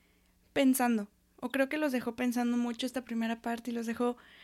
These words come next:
creando teorías y preguntándose y cuestionándose. Pero ahora traigo, no la solución, porque no va a haber solución. No va a haber solución,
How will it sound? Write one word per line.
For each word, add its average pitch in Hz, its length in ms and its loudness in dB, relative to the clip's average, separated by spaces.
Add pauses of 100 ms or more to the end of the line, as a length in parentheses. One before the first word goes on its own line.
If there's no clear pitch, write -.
(100)
creando 285 460 4
teorías 247 480 4
y - 20 0
preguntándose 254 840 2
y 311 40 0
cuestionándose. 262 840 0 (580)
Pero 370 220 4
ahora 339 260 8
traigo, 311 560 4
no 311 220 6
la 359 80 8
solución, 277 480 4
porque 240 420 -2
no 220 300 2
va 226 80 -2
a - 20 -6
haber 220 160 -2
solución. 208 560 -6 (1040)
No 226 220 -2
va 214 60 -2
a 214 40 0
haber 208 180 -2
solución, 196 800 -2